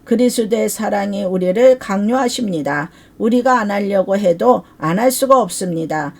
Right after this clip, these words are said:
왜 강요하시니까? 하나님은 우리에게 강요죄입니다.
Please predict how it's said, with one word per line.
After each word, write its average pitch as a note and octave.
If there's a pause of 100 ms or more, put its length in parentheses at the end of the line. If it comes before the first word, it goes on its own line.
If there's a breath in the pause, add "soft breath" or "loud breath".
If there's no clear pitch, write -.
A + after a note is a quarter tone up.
(140 soft breath)
왜 C4
강요하시니까? F#3 (300 soft breath)
하나님은 B3+
우리에게 G3
강요죄입니다. E3